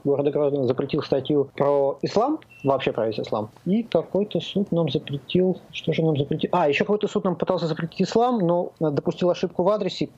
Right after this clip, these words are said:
просто запретил нам пустую страницу. То есть они даже не, не посмотрели, что они нам запрещают. Дело в том, что каждое такое решение обязательно к выполнению на всей территории Российской Федерации.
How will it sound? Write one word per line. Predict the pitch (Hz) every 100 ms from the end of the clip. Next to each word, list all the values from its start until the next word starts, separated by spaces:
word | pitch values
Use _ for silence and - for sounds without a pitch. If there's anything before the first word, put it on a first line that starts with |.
| -
просто | 175 165 147
запретил | 131 143 165
нам | 151 139
пустую | - 147 165 143
страницу. | 143 131 113 120 110 -
То | 139
есть | - -
они | 156
даже | 151 143
не, | 143 151
не | 160 156
посмотрели, | 147 - 147 127 113
что | 127
они | 117
нам | 113
запрещают. | 110 120 117 117 113 - - -
Дело | - 151 208
в | 208
том, | 277
что | 262 202 185 -
каждое | 196 190 156 147 135 -
такое | 156 - 160
решение | 143 - 262 233 165 -
обязательно | - 139 156 220 180
к | 151
выполнению | 151 156 190 175
на | 143
всей | -
территории | 165 143 156 156
Российской | 131 143 -
Федерации. | - 135 110 -